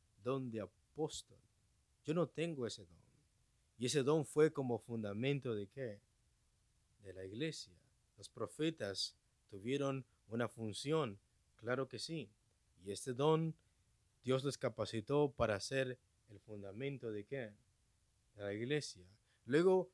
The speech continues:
la razón por la cual Dios permitía que estas cosas sucedieran alrededor de los apóstoles. Porque mira, el texto dice, es bien claro, "Y hacía Dios milagros extraordinarios por mano de Pablo".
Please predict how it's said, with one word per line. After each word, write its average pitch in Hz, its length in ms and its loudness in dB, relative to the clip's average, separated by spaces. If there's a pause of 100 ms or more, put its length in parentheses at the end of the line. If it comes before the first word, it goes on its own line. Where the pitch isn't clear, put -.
la 123 120 4
razón 160 420 0
por 160 120 2
la 127 120 4
cual 151 240 2
Dios 147 220 2
permitía 135 680 2 (200)
que 156 100 2
estas 165 260 0
cosas 175 340 -4
sucedieran 160 720 4 (120)
alrededor 123 520 0
de 143 60 4
los 117 160 -2
apóstoles. - 800 -8 (180)
Porque 110 220 -6
mira, 123 320 2 (180)
el 101 140 -12
texto 127 300 -4
dice, 123 240 -2
es 104 100 -6
bien 110 220 -2
claro, 143 340 2 (180)
"Y 113 80 -2
hacía 117 360 0
Dios 127 340 2
milagros 101 1040 -6 (840)
extraordinarios 110 960 -2
por 95 260 -14
mano 139 640 -4 (520)
de 143 300 0 (460)
Pablo". 139 320 -2